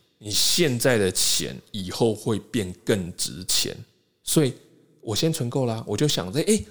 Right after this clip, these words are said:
我现在存够了，然后我明年的钱也够花了，哎，那我就退休啦。所以通缩会怎么样？通缩会促使人家不想工作，会促使人民不想买东西。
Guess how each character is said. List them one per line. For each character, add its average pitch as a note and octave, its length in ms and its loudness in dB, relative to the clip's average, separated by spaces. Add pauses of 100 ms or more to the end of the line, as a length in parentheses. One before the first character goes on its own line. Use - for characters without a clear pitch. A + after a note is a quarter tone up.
(120)
我 G2+ 120 -4
现 D#3 120 0
在 D#3 60 -2
存 G#2+ 220 -4
够 G#2+ 220 0
了， D2+ 180 -6
然 A2+ 100 -4
后 A#2+ 60 -2
我 G2 120 0
明 G2 240 -6
年 G2+ 120 -4
的 F#2 80 -4
钱 E2+ 240 -6
也 E2 120 -10
够 G#2 180 -2
花 F2 320 -6
了， D2+ 80 -12 (300)
哎， - 120 -4 (260)
那 F3 80 -8
我 G#2+ 100 -2
就 G#2+ 100 -6
退 G#2+ 160 -8
休 F2 260 -8
啦。 F2 160 -14 (320)
所 - 160 4
以 B3+ 120 2
通 A3 240 6
缩 G3+ 220 6
会 G3+ 120 6
怎 B2+ 120 0
么 B2+ 60 2
样？ D3 100 2
通 G3+ 220 4
缩 F#3 160 4
会 F3+ 120 4
促 E3+ 260 2
使 F#2+ 200 0
人 G2+ 140 0
家 A2+ 120 -2
不 - 80 -4
想 - 160 -6
工 - 180 -10
作， - 160 -12 (760)
会 A3 120 4
促 A3 240 4
使 A#2+ 160 4
人 G#2+ 180 4
民 A2 380 2 (140)
不 E3 80 6
想 G2 160 4
买 D2+ 100 -10
东 D#2+ 160 -6
西。 - 240 -4